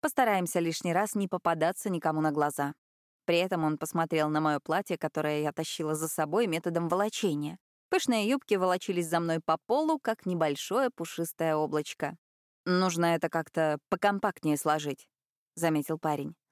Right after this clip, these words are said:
«Дай какую-нибудь сумку, туда запихаем». Алехандро скрылся в гардеробной, а я покосилась на так и манивший меня мягкий диванчик.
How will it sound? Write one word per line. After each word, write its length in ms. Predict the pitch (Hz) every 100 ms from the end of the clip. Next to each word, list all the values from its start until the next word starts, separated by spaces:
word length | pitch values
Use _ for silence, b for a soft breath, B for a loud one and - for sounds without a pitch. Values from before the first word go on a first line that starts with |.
| _ _ _
«Дай 320 | - 185 202 302
какую-нибудь 560 | 262 - 214 190 185
сумку, 340 | - 214 262 247
туда 260 | 233 180
запихаем». 640 | 196 196 202 202 185 185 - _ _ _ _ -
Алехандро 500 | 196 208 311 294 262
скрылся 460 | - 208 196 -
в 20 | 175
гардеробной, 720 | 180 165 170 247 277 285 277 _ _ -
а 60 | 220
я 120 | 302
покосилась 600 | 285 220 - 254 262 -
на 180 | 202 196
так 280 | - 247
и 40 | 220
манивший 640 | 190 180 175 247 - 240
меня 240 | 226 214 214
мягкий 480 | 180 165 165 -
диванчик. 680 | 170 160 151 151 - - -